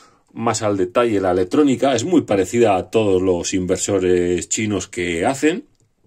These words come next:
Aquí tenemos un pequeño transformador también. Lo podéis ver. Doscientos veinte voltios marca.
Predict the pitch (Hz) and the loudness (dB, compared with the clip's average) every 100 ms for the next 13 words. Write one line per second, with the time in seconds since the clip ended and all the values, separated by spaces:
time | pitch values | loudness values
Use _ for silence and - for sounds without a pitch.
0 | _ _ _ - - - - - - 92 | _ _ _ -14 -14 -20 -20 -18 -10 -4
1 | 101 101 98 98 92 - 98 92 90 92 | -2 0 -2 -2 -4 -4 -4 -4 -6 -6
2 | 98 90 92 - 101 95 98 127 135 104 | -4 -2 -4 -6 -6 -2 2 2 0 -2
3 | 107 151 269 - _ _ _ _ _ _ | 0 0 -2 -8 _ _ _ _ _ _
4 | _ _ _ - - 69 73 76 156 - | _ _ _ -20 -18 -12 -6 0 2 0
5 | _ _ _ _ _ - - - 92 92 | _ _ _ _ _ -16 -16 -10 -6 -6
6 | - 76 76 90 - 78 101 117 101 90 | -8 -14 -8 -8 -6 -4 -2 -2 -4 -6
7 | 98 123 - 160 185 | -4 -4 -2 -2 -2